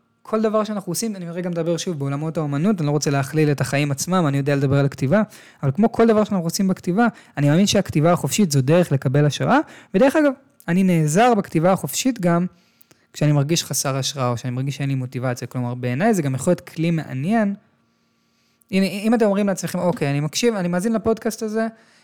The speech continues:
אה, אני לא בטוח שכתיבה חופשית נכונה לי", אז אני דווקא אמליץ לכם, "אוקיי, מקבל את מה שאתם אומרים, תניחו את הכתיבה החופשית בצד", אבל אם אתם מרגישים קצת תקועים, קצת חסרי רעיונות, קצת חסרי מוטיבציה, קצת חסרי השראה, זה קורה לכולנו, זה בסדר, זה חלק טבעי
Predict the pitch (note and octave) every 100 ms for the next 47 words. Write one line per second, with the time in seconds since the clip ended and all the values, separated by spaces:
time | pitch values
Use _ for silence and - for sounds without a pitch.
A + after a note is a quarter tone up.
0 | _ D#3+ D#3+ - D3+ E3 F#3 G#3+ A3 A3
1 | - F3 F3+ F3 E3+ E3 F3+ E3 C#3+ F3
2 | B3 A3 F#3 - _ _ C#3+ E3+ G#3 G#3+
3 | F#3+ C#4+ - B3 F#3+ C4 B3+ G3+ - G3+
4 | G#3 A3 B3 A3+ G#3+ G#3+ G#3+ A3+ G#3 F3
5 | G#3 G#3+ G3+ F3 E3 F3 D#3+ C#3+ D3+ C#3
6 | B2+ A2+ A#2 E3+ G3+ D3 - - _ -
7 | G#3 G3+ E3+ D3+ D3 F#3 - - F3+ -
8 | D#3 D3 A2+ - _ - _ - _ _
9 | - D3+ - E3 F3 E3 E3 D#3 C#3+ A#2+
10 | - - C3+ D3+ - D#3 D#3 C#3+ D3 D3+
11 | - - E3 F3+ - G3 F#3 G3 F#3 D3+
12 | - C#3 F3 F#3+ - C3+ D3 E3 D3+ C3
13 | A#2+ - D#3 D3 B2 - D3 D3+ - A#2
14 | - E3